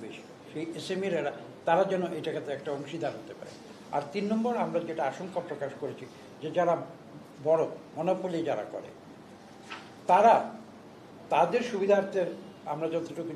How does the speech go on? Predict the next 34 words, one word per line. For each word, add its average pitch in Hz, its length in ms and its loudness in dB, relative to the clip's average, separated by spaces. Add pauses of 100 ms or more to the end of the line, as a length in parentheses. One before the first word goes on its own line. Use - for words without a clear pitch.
জানতে 147 220 0 (120)
পেরেছি 147 320 -2 (120)
যে 139 60 -2 (200)
নীতিমালাটি 131 520 -6 (100)
তারা 117 160 -4 (100)
সরকার 127 260 -6 (400)
খসড়া 143 360 -4
প্রণীত 143 280 -6 (360)
প্রণয়ন 151 340 0 (100)
করেছে, 151 300 -2 (440)
আমরা 151 220 0
যতদূর 160 440 -4
জানতে 139 260 -2
পেরেছি 127 280 -8
এটা 185 100 0 (100)
মূলত 202 260 -2 (680)
বড় 208 120 10 (100)
বড় 208 120 6 (120)
কোম্পানি 190 360 2
এবং 175 100 -6 (100)
বড় 165 180 4
বড় 170 200 2
যে 170 60 0 (120)
মোবাইল 170 320 0
অপারেটর 170 380 0
আছে 175 120 -6 (120)
তাদের 175 220 -2 (100)
সুবিধার 143 380 -4
জন্য 139 140 -8 (120)
করা 98 200 -14
হয়েছে। - 180 -14 (420)
তো 160 60 -4 (160)
আমরা 196 260 -2
তো 226 40 -4